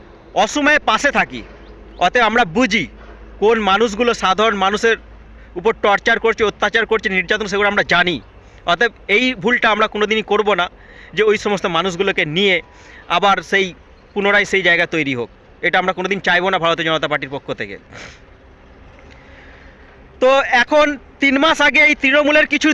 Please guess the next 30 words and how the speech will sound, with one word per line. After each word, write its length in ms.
দল, 140
তি-, 160
কিছু 160
ক্যাডার, 340
সুবিধাবাদী, 600
স্বার্থপর, 640
বেঈমানরা 580
বিজেপিতে 500
ঢুকবার 380
জন্য 120
আপ্রাণ 220
চেষ্টা 200
চালিয়েছিল, 340
আমরা 220
তাদেরকে 320
ঢুকতে 280
দিইনি। 300
এখন 200
তারা 160
নতুন 240
করে 160
পরিকল্পনা 560
করেছে 300
যে 60
কিছু 200
সিপিএম 480
আছে, 140
এখনও 320
পর্যন্ত 260
এলাকাতে 320